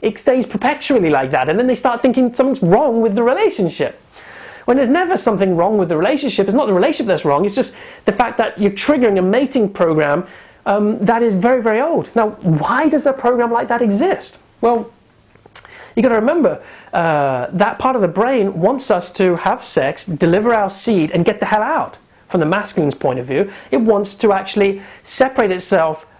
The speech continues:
after orgasm. Why? Because then it can make itself available for other partners,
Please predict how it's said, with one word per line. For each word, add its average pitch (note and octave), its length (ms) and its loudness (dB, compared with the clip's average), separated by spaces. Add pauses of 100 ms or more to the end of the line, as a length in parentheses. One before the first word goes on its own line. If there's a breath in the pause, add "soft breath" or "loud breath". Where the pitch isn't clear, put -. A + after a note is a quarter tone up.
(180 soft breath)
after G#3 320 0
orgasm. D3 560 0
Why? G3+ 300 0
Because F3 260 -2
then F3 160 0
it F3 100 -2
can D#3+ 160 0
make E3 160 0
itself D#3+ 260 -2
available D#3+ 400 0
for D#3+ 120 -2
other D3+ 160 -4
partners, B3+ 720 -2